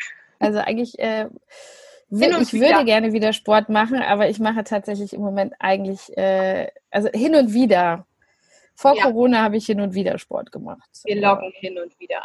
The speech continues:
Speaker 2: ein. So,
Speaker 1: Ja.
Speaker 2: Frage Nummer fünf. Wo würdest du gerne wohnen? <laughs> In einem kühlen Haus am Strand, in Norwegen oder in einem Land, in dem Kuchen Nationalgericht ist? Oh.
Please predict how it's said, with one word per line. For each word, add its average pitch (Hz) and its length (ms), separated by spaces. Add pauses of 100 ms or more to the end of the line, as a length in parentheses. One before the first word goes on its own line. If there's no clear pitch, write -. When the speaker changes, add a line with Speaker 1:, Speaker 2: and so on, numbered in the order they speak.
(100)
Speaker 2:
ein. 170 80 (520)
So, 180 260
Speaker 1:
Ja. 202 80
Speaker 2:
Frage 294 320
Nummer 311 360
fünf. 202 260 (720)
Wo 208 260
würdest 220 360
du - 40
gerne 226 260 (100)
wohnen? 262 380
<laughs> - 640 (300)
In 254 160
einem 254 300
kühlen 349 400
Haus 277 220
am 254 160
Strand, - 560 (300)
in 220 200 (120)
Norwegen 233 800
oder 240 300
in 208 60 (100)
einem 196 200
Land, 277 280
in 294 120
dem 220 200
Kuchen - 380
Nationalgericht 208 1000
ist? - 360 (500)
Oh. 170 200